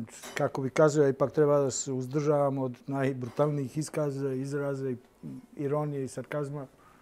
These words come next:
Ne znam, meni to ne uliva povjerenje. Meni to ne izgleda ozbiljno. Ja, ja ne mogu drugačije. Dakle,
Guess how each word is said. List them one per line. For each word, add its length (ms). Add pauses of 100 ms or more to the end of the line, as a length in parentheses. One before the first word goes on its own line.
(340)
Ne 180
znam, 160
meni 180
to 140
ne 120
uliva 340
povjerenje. 400
Meni 140
to 100
ne 80
izgleda 200
ozbiljno. 380
Ja, 180
ja 240
ne 240
mogu 200
drugačije. 500 (720)
Dakle, 500